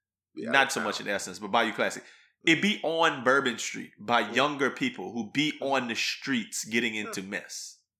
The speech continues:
Speaker 1: Yeah.
Speaker 2: But there's this whole class of people who like, I'm not going there. I'm going to M-,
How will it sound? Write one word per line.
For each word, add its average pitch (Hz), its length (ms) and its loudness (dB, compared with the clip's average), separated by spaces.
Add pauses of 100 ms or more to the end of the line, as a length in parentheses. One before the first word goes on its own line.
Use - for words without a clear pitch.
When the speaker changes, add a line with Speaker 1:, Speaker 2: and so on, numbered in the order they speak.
Speaker 1:
Yeah. 117 140 -20 (1300)
Speaker 2:
But 185 300 4
there's 170 280 6
this 147 240 2
whole 196 560 2
class 196 500 2
of 156 120 -4
people 156 240 -2
who 151 120 0
like, 123 400 4
I'm 160 120 -4
not 226 160 -2
going 151 260 -2
there. 135 140 2
I'm 175 120 -2
going 175 240 0
to 151 300 0
M-, 123 240 -2